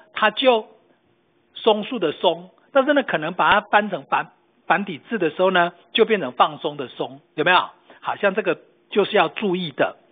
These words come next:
然后再来呢，B 选项后面还有一个，他说“来所于序”的那个于，有没有？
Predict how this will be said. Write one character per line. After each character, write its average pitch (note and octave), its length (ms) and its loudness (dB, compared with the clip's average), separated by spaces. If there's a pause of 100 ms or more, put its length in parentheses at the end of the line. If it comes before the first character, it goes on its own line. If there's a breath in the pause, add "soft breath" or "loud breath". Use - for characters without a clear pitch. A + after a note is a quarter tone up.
(580 soft breath)
然 G3 140 2
后 D4+ 100 4
再 D4+ 220 4
来 D3+ 200 0
呢， G#3 300 0 (400)
B C4 180 6
选 A3 220 0
项 A#3+ 160 4
后 A3+ 100 2
面 A#3+ 160 4
还 E3+ 80 2
有 D#3 140 0
一 F3+ 60 -4
个， - 280 0 (560 soft breath)
他 A3 140 4
说 A3 180 4
“来 F3 340 4 (320)
所 B2+ 480 -4 (140)
于 C#3 800 0 (220)
序” G3+ 500 4 (240)
的 D3+ 100 2
那 G#3 140 2
个 F3 240 0
于， C3 320 -6 (160)
有 D#3+ 100 0
没 F3+ 60 6
有？ F3 200 4